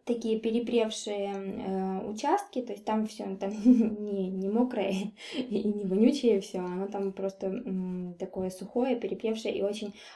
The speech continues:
ой, пушистое и хорошее. Эта земля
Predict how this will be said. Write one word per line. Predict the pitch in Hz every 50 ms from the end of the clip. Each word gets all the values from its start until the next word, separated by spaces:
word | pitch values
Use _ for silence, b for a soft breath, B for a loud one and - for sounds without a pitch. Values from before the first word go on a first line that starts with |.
| B B
ой, | 311 202 196
пушистое | 190 - - 196 208 - 247 240 - - - 214 202 196 190
и | - - - 208 214
хорошее. | 214 - 226 220 220 208 185 185 - - - 190 180 175 180 - - - 190 185 185 - _ _ _ _ _ _ _ _ _ - - -
Эта | 220 214 214 226 214
земля | 214 214 214 214 214 214 220 247 294 330